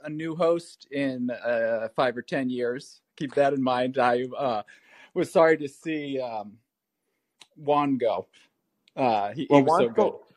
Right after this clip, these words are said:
Speaker 2: Juan's still there. He just, he just moved to Chicago. Um, I think it's safe to say that I will never be the host of Democracy Now!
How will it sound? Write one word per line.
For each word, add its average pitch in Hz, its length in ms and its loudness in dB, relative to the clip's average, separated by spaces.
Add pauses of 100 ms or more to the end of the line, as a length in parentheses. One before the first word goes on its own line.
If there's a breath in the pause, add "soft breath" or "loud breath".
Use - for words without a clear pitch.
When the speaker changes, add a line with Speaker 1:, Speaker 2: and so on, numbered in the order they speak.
(180)
Speaker 2:
Juan's 143 340 -2
still 170 200 -2
there. 113 280 4
He 107 200 -6
just, 117 240 -8
he 117 120 -8
just 107 160 -14
moved 110 180 -8
to 95 40 -14
Chicago. 92 640 -4 (160)
Um, 90 380 -8 (580 soft breath)
I 117 80 -4
think 190 140 -4
it's 185 100 -8
safe - 200 4
to 110 80 -8
say 104 380 2 (220)
that 101 200 2 (100)
I 101 540 2
will 101 200 0
never 95 460 0
be 101 80 2
the 85 80 2
host 82 240 -6
of 76 80 -12
Democracy - 460 -12
Now! 60 100 -16